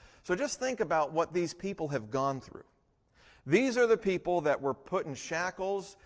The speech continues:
Sometimes we're, they're described as being led by fish hooks, and we wonder, what is, what does that mean? And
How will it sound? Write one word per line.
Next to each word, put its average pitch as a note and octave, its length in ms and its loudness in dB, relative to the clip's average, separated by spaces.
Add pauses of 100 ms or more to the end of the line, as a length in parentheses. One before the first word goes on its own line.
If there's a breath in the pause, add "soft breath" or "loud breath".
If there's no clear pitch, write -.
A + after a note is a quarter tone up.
(160 soft breath)
Sometimes F#3+ 600 -2
we're, D#3+ 200 0
they're D3 200 0
described D#3 680 -2
as C#3+ 100 -4
being C3+ 380 -4
led D3+ 200 2
by C3 160 2
fish D#3+ 380 -6
hooks, G3 340 -6
and C#3 80 -8
we C3+ 120 -4
wonder, D3 260 -4
what C3+ 160 0
is, D3 220 -4 (300 soft breath)
what C#3+ 120 2
does B2 160 -2
that D3 240 0
mean? F3+ 320 -6
And B2+ 180 -4